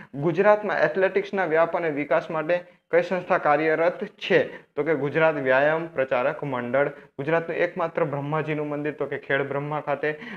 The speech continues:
ગુજરાતમાં ઈસબગુલનો વેપારનું મોટું કેન્દ્ર ઊંઝા છે. લલિતા દુગ્ધર્શક નાટક રણછોડરાય ઉદયરાયે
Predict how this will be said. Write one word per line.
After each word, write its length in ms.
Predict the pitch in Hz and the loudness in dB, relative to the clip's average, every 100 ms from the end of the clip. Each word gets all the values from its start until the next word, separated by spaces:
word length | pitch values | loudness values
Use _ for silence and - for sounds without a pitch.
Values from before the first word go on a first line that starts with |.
| - | -8
ગુજરાતમાં 460 | 143 165 160 165 | -2 0 0 -4
ઈસબગુલનો 580 | - 156 185 160 165 165 | -6 -2 -2 0 -4 -2
વેપારનું 460 | 147 147 151 156 151 | 0 2 0 -2 -2
મોટું 220 | 151 151 | -4 -4
કેન્દ્ર 260 | 147 139 131 | -4 -2 0
ઊંઝા 420 | 120 135 147 151 | -2 -2 0 0
છે. 300 | 151 160 117 | 0 -2 0
લલિતા 360 | 143 151 160 | 0 0 0
દુગ્ધર્શક 500 | 151 147 147 151 151 | 0 -2 -4 -4 -4
નાટક 300 | 135 139 143 | -4 -4 -2
રણછોડરાય 580 | 131 135 - 139 139 202 240 - - _ | -4 -6 -4 0 2 0 -2 -14 -20 _
ઉદયરાયે 640 | 170 180 165 131 135 208 | 4 6 6 4 0 -2